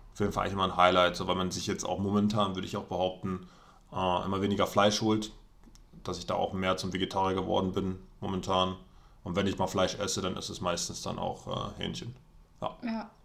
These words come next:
Speaker 2: Ja, ist eigentlich schön, wenn das dann so was Besonderes ist, wo man immer
Speaker 1: Ja,
Speaker 2: sagt,
Speaker 1: es
Speaker 2: so, wow. Und das, ja,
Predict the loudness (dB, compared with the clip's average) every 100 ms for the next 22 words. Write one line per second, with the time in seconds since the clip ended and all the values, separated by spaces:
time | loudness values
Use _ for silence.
0 | -4 -2 -2 -2 -4 -4 -4 -2 -2 -6
1 | -6 -6 -4 -4 -6 -6 -4 -4 -6 -8
2 | -12 -12 -8 -8 -6 0 6 10 10 10
3 | 2 0 0 -2 -2 0 2 0 -2 -6
4 | -12 -20 -20 -20 -20 -20 -20 -20 -20 -10
5 | -6 -6 -8 -16 -20 -20 -20 -20 -20 -18
6 | -6 -2 -2